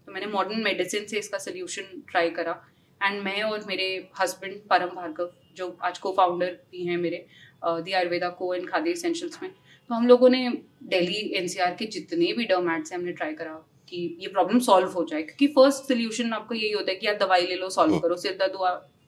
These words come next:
Speaker 1: दवाई ले लो,
Speaker 2: करेक्ट।
Speaker 1: सॉल्व कर लो, कोई भी प्रॉब्लम है, दवाई लो, सॉल्व करो। तो वो सॉल्यूशन मिल नहीं रहा था, वो बस सप्रेसिव और सिम्प्टोमेटिक सॉल्यूशन मिल रहा था। But टू थाउजेंड सेवनटीन में when I was going to get married, अ,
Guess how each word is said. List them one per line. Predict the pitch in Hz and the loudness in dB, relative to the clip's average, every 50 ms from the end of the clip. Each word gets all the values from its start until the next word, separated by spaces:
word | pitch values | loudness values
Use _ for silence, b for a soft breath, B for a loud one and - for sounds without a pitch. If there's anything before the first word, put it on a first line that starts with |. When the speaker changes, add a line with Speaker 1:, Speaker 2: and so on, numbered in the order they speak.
| _ - | _ 0
Speaker 1:
दवाई | 180 180 180 180 | 2 4 4 4
ले | 175 175 | 6 6
लो, | 175 | 6
Speaker 2:
करेक्ट। | 170 175 175 | 4 4 4
Speaker 1:
सॉल्व | - 175 165 160 | 4 4 4 2
कर | - 160 151 | -2 -6 -8
लो, | 156 156 - b b b b b b b b _ | -8 -8 -10 b b b b b b b b _
कोई | - 233 226 | -4 -2 -2
भी | 240 | 4
प्रॉब्लम | 226 240 214 208 208 208 214 | 6 6 6 6 4 0 -2
है, | 233 233 | -2 -2
दवाई | 208 185 185 180 175 | 0 2 2 2 2
लो, | 180 190 190 | 0 -2 -4
सॉल्व | - - 151 - | -4 -4 -4 -4
करो। | - - - 160 156 311 - - b b b b b b b b _ _ _ _ _ _ _ _ _ - | -6 -8 -12 -10 -10 -10 -12 -18 b b b b b b b b _ _ _ _ _ _ _ _ _ 0
तो | 277 269 | 2 4
वो | 277 277 269 262 294 302 311 302 | 4 4 4 4 6 8 8 8
सॉल्यूशन | 311 302 262 277 262 - 311 294 | 6 4 2 2 4 6 8 8
मिल | 294 262 240 247 247 | 10 8 8 6 4
नहीं | 240 220 208 185 180 | 2 2 0 -2 -2
रहा | 170 160 160 | -2 -4 -4
था, | 156 190 208 269 - - - | -4 -4 -4 -4 -4 -4 -6
वो | 233 226 | 0 2
बस | 254 277 269 - | 2 2 2 0
सप्रेसिव | 254 - - 208 190 190 - - 214 220 214 220 | -2 -2 -2 -2 -2 -2 0 0 -2 0 -2 -2
और | 220 220 | -4 -4
सिम्प्टोमेटिक | - 220 208 196 202 208 208 196 190 190 208 208 - | -2 -2 -4 -4 -6 -8 -8 -10 -10 -10 -10 -12 -10
सॉल्यूशन | - 190 180 180 170 - - 185 175 | -10 -10 -10 -10 -10 -12 -12 -10 -8
मिल | 170 165 | -6 -6
रहा | 160 165 156 151 | -6 -8 -8 -8
था। | - 175 - | -10 -10 -10
But | 226 220 - | -10 -8 -8
टू | 240 | -6
थाउजेंड | 233 240 233 240 262 269 262 | -4 -2 0 2 4 2 2
सेवनटीन | - 202 185 185 190 190 - 233 233 233 | 2 0 -2 -2 -4 -4 -4 -2 -2 -2
में | 233 233 | -4 -4
when | 220 208 | -6 -6
I | 208 196 190 196 | -8 -6 -4 -4
was | 214 220 220 | -4 -4 -4
going | - - - - - 190 202 190 214 | -8 -12 -16 -16 -14 -12 -8 -6 -4
to | 208 214 | -4 -2
get | 202 208 - 196 | -4 -4 -2 -2
married, | 175 156 151 175 180 156 156 - b b b b b b b b b b _ - | 0 2 2 2 2 2 -2 -6 b b b b b b b b b b _ -4
अ, | - 175 170 175 175 | -2 0 2 4 4